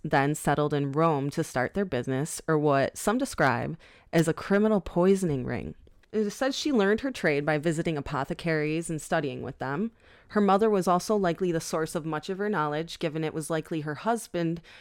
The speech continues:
had died by poison. For all we know, this was a family trade secret.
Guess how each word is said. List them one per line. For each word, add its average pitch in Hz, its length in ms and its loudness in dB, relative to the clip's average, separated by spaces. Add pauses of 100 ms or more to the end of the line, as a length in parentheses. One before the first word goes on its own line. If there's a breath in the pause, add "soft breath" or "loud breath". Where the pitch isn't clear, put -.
(220 loud breath)
had 175 160 -2
died 156 260 0
by 139 140 -4
poison. 139 580 -4 (340 soft breath)
For - 160 0
all 185 160 8
we 196 140 8
know, 160 160 8
this 160 240 2
was 160 100 0
a 156 60 2
family 156 340 2
trade 160 320 0
secret. 165 520 0